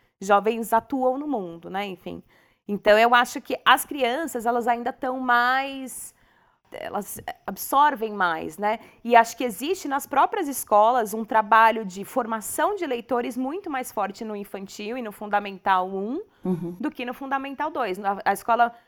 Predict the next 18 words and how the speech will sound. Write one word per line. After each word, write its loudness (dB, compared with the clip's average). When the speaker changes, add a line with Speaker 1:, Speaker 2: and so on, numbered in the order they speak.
Speaker 1:
eu 0
tenho -4
a -2
sensação -6
de -10
que -8
parte, 4
o -6
pressu-, -6
parte 2
do -6
pressuposto -4
que -8
aquele -8
leitor -6
já -6
tá 0
formado 0